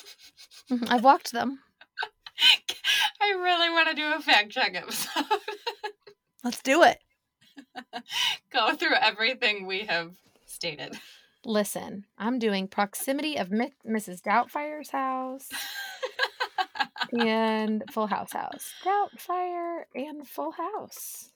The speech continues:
Speaker 1: And guess
Speaker 2: It
Speaker 1: what?
Speaker 2: is quite interesting, though, that they just, like, rent out people's homes and transform them for movies.
Speaker 1: Listen,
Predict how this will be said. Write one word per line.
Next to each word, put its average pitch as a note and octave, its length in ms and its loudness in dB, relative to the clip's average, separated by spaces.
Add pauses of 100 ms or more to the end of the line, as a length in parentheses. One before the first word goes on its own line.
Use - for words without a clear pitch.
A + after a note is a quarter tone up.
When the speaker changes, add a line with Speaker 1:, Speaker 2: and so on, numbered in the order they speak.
(680)
Speaker 1:
And A#3+ 120 -2
guess C4 220 -2
Speaker 2:
It - 20 -8
Speaker 1:
what? D#4 120 2
Speaker 2:
is - 140 2
quite A#3+ 300 6
interesting, A#3+ 420 -2
though, D#3+ 160 0
that F3+ 200 0
they G#3 120 6
just, A#3+ 180 -4
like, F3+ 160 0
rent F3+ 260 -2
out E3+ 240 6
people's D#3+ 360 -6
homes D#3+ 380 -2
and D#3+ 140 -10
transform F3 500 -6
them D#3 160 -6
for D#3+ 120 -8
movies. F#3+ 500 -12 (720)
Speaker 1:
Listen, G3 580 -4